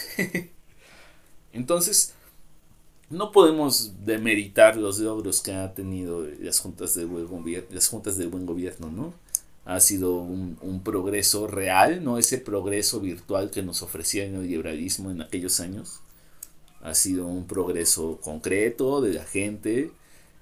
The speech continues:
la autonomía, eso significa. Ellos no dependen de programas sociales o de que el gobierno vaya y les ponga allí un banco de bienestar.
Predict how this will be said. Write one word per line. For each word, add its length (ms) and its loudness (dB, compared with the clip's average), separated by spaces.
la 220 10
autonomía, 840 0
eso 260 0
significa. 760 -2
Ellos 280 6
no 140 0
dependen 500 2
de 100 -2
programas 500 -6
sociales 760 0
o 80 -6
de 140 -8
que 100 -4
el 80 -4
gobierno 440 -6
vaya 240 2
y 100 -2
les 200 -4
ponga 280 -8
allí 160 -4
un 120 -8
banco 280 -6
de 100 -2
bienestar. 600 -2